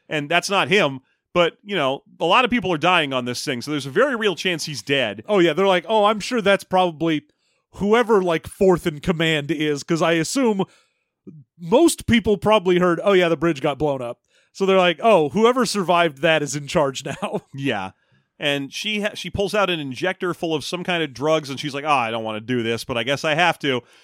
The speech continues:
Speaker 1: And I, she's worried that if she does it, she won't have the wherewithal to get on the escape pod correctly and everything.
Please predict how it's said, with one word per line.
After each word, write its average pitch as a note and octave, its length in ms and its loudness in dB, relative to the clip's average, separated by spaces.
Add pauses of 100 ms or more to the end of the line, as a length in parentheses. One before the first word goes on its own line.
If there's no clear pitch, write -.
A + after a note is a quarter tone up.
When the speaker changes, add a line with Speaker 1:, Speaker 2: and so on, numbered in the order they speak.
(120)
Speaker 1:
And D#3+ 120 -4
I, D#3 60 -2
she's D3 220 -10
worried A3 280 -6
that F#3 80 -2
if F3 100 -6
she E3 100 -14
does D3+ 280 -2
it, D#3 140 -8
she - 120 -10
won't C#3 240 -8
have C#3 180 -4
the B2+ 80 -6
wherewithal C3 600 -4
to A#2+ 120 -12
get A#2+ 180 -6
on C3 120 -4
the A#2 80 -8
escape B2 380 -10
pod C3+ 260 -6
correctly C#3 420 -8
and C#3 80 -8
everything. D3 420 -6